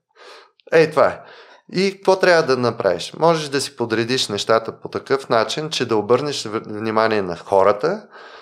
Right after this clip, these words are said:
за да могат да си свършат работата на време и да получат бонус, ако са го направили качествено. И това си ми беше философията. А, отговорност да е била променена, не мисля.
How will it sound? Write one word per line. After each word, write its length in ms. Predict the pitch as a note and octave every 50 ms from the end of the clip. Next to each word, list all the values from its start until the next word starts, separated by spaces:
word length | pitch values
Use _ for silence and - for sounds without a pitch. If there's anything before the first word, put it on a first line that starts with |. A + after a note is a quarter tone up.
| - - _ _ _ _
за 200 | - A2+ B2 C3+
да 60 | B2 C3
могат 240 | C3+ C#3 D3 D3+
да 80 | C3 B2+
си 140 | B2 - -
свършат 460 | - - B2 B2+ B2+ - C#3+ C3 -
работата 540 | A#2 C#3+ C#3 C#3 D3 D3 - C3 - A#2 G#2
на 140 | G2+ G2+ G2
време 560 | - G#2 G2+ G#2 G#2 A2 B2+ F3 A#3 - - - - - - - - - - _ _ _ _ _ - - - _
и 140 | F#3 F3+ E3+
да 160 | F#3 G3+ G3+
получат 640 | G3 E3 D3 D3 C#3+ D3 - D3+ D3 - _ - _ _ _ -
бонус, 680 | A2+ E2+ A#2 B2 C3 B2+ C3 C#3 G3 G3 - - - - - _
ако 280 | - A#2 A#2 - - A#2
са 140 | - A#2
го 100 | A2 G#2+
направили 880 | A2 A2+ G#2+ A2 - B2 A#2 A#2 G#2+ G2+ A2 A#2+ C#3+ D3+ D3+ D#3+ D#3 -
качествено. 600 | - G2 F#2 - - - - - - - - - - _ _ _ _ _ _ _ _ _ _ _ _ _ _ -
И 120 | F#3+ F3+ E3+
това 180 | - F3 E3
си 120 | E3 E3 D#3
ми 140 | C#3 A#2+ G2
беше 340 | A2 C3 D3+ - - -
философията. 760 | - C#3 B2+ A2+ - - G#2+ G#2 G2+ - - - - - - _ _ - - - - _ _ _ _ _
А, 460 | - - A2 A2 A2+ A2+ A2+ A2 A2 - - _ _ _ _ _ _ _
отговорност 1080 | - B2 A#2+ - G#2+ A2 A2+ A2 C3+ D#3 F3 F#3+ G3+ G3+ G3 - - - - _ - - _ _ _ _ _ _ _ _ _ _ _ _
да 260 | _ - G2+ G2+ B2+ A#2+
е 80 | G#2+
била 480 | G2+ - - G#2+ G2+ G#2 A#2 D3+ D3+ -
променена, 600 | - - E3 D3+ C#3+ C#3 C#3 D3+ E3 G3 G3+ G3 F3+
не 160 | D#3+ C3+ B2+
мисля. 440 | C3 C#3 D3+ D3+ - - F2+ E2